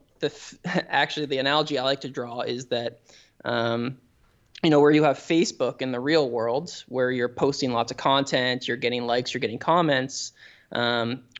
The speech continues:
really, the, the, the apps that have grown past, you know, past Facebook, past Instagram in terms of usage are one-to-one messaging apps.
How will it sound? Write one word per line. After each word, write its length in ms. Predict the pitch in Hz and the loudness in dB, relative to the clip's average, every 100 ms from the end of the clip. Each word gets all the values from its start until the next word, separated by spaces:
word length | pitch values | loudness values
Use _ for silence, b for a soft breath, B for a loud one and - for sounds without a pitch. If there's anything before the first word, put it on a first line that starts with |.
| _ _ _ _ | _ _ _ _
really, 340 | 139 202 170 | 4 6 6
the, 380 | 143 139 131 131 - | 4 0 0 -4 0
the, 320 | 131 123 120 | 4 4 2
the 140 | 135 - 131 | 0 0 0
apps 340 | 143 226 - | 0 0 -2
that 140 | 143 | -4
have 220 | 127 120 - - - _ _ _ _ | -4 -8 -12 -20 -20 _ _ _ _
grown 680 | 156 147 143 175 160 139 123 - | -8 -2 2 4 4 2 -6 -12
past, 720 | - 139 143 - - - - | -2 0 0 -2 -10 -14 -10
you 100 | 135 | -8
know, 140 | 120 139 - | -8 -10 -4
past 380 | 143 139 - | -2 -2 -4
Facebook, 480 | 131 139 - 139 139 | -8 -8 -6 -6 -4
past 300 | - 123 - | -2 -2 -2
Instagram 520 | 127 - 135 135 127 123 | -10 -10 -8 -6 -6 -6
in 120 | 131 | -4
terms 280 | 151 143 139 | -2 0 -2
of 100 | 127 | -2
usage 600 | 175 - 139 127 131 - | -2 0 0 0 -2 -4
are 380 | 135 131 127 127 127 | 0 2 2 0 -2
one-to-one 500 | 143 160 151 135 123 | 0 2 2 2 -2
messaging 400 | 123 - - 113 | -4 -6 -4 -4
apps. 500 | - - - - | -4 -10 -14 -14